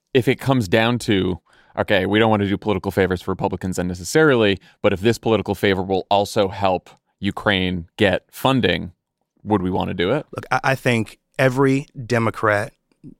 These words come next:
Speaker 2: just like I think every Republican in Congress should be voting for this security supplemental.
Speaker 1: Hmm.
Speaker 2: Um, we have to support our allies. I mean, th-, to me, that is non-negotiable. I'm horrified that anyone would not do that. I would defer to Hakeem Jeffries
Speaker 1: Mm-hmm.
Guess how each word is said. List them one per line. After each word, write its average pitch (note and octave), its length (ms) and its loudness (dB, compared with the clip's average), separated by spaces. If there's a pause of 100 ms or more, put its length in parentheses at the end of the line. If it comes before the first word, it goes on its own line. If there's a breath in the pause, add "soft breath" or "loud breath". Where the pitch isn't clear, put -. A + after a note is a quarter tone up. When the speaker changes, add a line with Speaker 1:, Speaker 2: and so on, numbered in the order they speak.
Speaker 2:
just A#2 260 -2
like A2 100 0
I A2 100 0
think G#2+ 220 -6
every A#2+ 220 0
Republican G#2+ 760 -2 (300 soft breath)
in A2+ 160 -4
Congress G#2+ 520 -2
should G#2 160 -4
be G#2+ 100 -4
voting G#2 380 -2
for G#2 160 -6
this G2+ 340 -4 (120)
security G#2+ 520 -4
supplemental. G2+ 800 -6
Speaker 1:
Hmm. F#2+ 140 -8 (360 loud breath)
Speaker 2:
Um, G#2+ 300 -2
we A#2+ 180 -4
have A#2 340 -2
to A2+ 100 -4
support G#2 300 -4
our G#2+ 100 -4
allies. B2+ 580 -8 (220)
I - 80 -10
mean, B2 140 -10
th-, C3 140 -10
to C#3 120 0
me, B2 160 4
that A#2 160 4
is A2 140 0
non-negotiable. A2 840 -4
I'm G#2 120 -8
horrified G#2+ 580 2
that A#2 100 -12
anyone A2+ 320 -2
would G#2 140 -4
not G#2+ 240 -2
do A2 160 -2
that. G#2 300 0 (720 loud breath)
I C#3 160 2
would E3 160 2
defer B2+ 320 2
to A#2 80 2
Hakeem A2 420 -2
Jeffries A2 600 -4
Speaker 1:
Mm-hmm. A2 180 -10